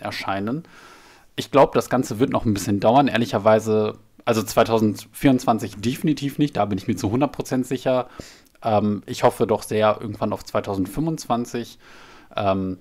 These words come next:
vielleicht so Mitte zwanzig fünfundzwanzig kann ich mir gut vorstellen, dass das vielleicht, vielleicht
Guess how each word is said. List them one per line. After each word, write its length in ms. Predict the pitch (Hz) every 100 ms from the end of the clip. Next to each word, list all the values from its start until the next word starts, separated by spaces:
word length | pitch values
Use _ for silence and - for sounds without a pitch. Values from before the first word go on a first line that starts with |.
| -
vielleicht 280 | - 101 -
so 80 | 107
Mitte 260 | 117 139
zwanzig 400 | - 127 113 -
fünfundzwanzig 720 | - 117 113 - 107 107 107
kann 160 | - 113
ich 100 | -
mir 80 | 107
gut 140 | 107
vorstellen, 420 | - 113 113 110
dass 160 | 98 -
das 260 | 107 - -
vielleicht, 1000 | - 104 101 104 107 101 117 - - - _ _ _ - _ _ _ -
vielleicht 880 | - 107 101 101 90 - - -